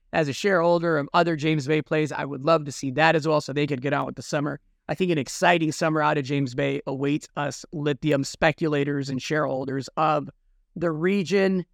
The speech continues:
And what else I'll be watching? I'll be watching gold. I'm curious to see if it holds that support. I think it does. Um, I think, I think, I think it really does. But, well, what I think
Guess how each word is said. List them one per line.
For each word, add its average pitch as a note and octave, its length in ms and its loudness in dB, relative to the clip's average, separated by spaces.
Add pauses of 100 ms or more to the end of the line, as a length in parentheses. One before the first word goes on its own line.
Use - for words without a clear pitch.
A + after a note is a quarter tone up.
(280)
And F#3 460 2
what A3+ 180 0
else A#3 220 -2
I'll F3 200 0
be D#3+ 120 0
watching? D#3 240 2
I'll F3 80 2
be A3 80 -2
watching C4 380 0
gold. B3 260 4
I'm G#3 80 0
curious A#3+ 360 -2
to - 60 -14
see A3+ 120 -6
if F3+ 80 -4
it E3+ 40 -4
holds F#3 220 0
that F#3 140 2
support. F#3 320 0
I F3 80 0
think B3 180 -4
it F#3 80 -2
does. E3+ 480 0 (300)
Um, E3+ 400 4
I D3 80 -4
think, G3 240 -4 (180)
I D#3 60 0
think, F3+ 260 0 (180)
I D#3 60 0
think F#3 220 0
it D#3 100 -2
really E3 260 2
does. C3 280 0
But, C3 180 -2 (140)
well, D#3 240 2 (200)
what D3+ 140 0
I D#3 80 6
think D3 240 -2